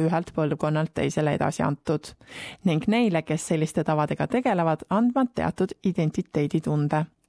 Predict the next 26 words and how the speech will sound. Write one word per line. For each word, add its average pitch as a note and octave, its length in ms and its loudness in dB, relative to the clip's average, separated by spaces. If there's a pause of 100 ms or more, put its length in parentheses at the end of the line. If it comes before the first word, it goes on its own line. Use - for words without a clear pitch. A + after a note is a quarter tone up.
(540)
unesco A#3 420 2
vaimse G3+ 300 2
kultuuripärandi F3+ 760 2
komitee F3+ 600 2
kohtub - 480 -2
praegu D3+ 340 0
Etioopias. D3+ 920 -2 (160)
See - 160 -2
otsustab, D#3 460 -2
kas - 200 -4
Belgia E3 500 0
õlu F#3 300 2 (300)
ning B3 200 4
kolmkümmend D#3+ 500 0
kuus D#3 340 0
teist A#3 380 -2
tegevust, D#3+ 540 0
nagu D3 160 0
näiteks D3 400 -2
India D#3+ 340 2
jooga F3+ 580 2
või F3 120 4
Tšehhi D#3+ 400 -2
ja D3 140 2
Slovakkia D#3+ 540 -2
käpiknukuteater, E3+ 1080 -2